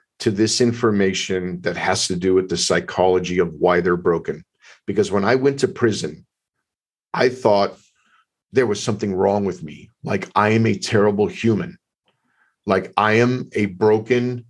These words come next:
human that does not belong here because there is something psychologically wrong with me, right? 'Cause I keep finding myself in this situation.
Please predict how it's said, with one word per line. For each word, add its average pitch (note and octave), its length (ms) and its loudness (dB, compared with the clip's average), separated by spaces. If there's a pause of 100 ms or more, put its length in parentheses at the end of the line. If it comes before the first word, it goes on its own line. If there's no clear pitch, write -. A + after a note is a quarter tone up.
(160)
human G#2+ 540 0
that F#2 160 0
does F#2+ 180 0
not G#2+ 240 0
belong A2+ 400 2
here G2+ 300 0
because F#2+ 320 -6
there F#2+ 160 2
is F#2 140 -4
something G2 540 -2 (280)
psychologically A2+ 840 2
wrong B2 300 2
with G#2+ 200 -4
me, E2+ 340 -8
right? G#2+ 320 0
'Cause A2 200 -2
I G2+ 100 2
keep A#2+ 260 -4
finding G#2+ 300 2
myself F#2 420 0
in F#2 80 -2
this F#2 160 -2
situation. F2+ 760 0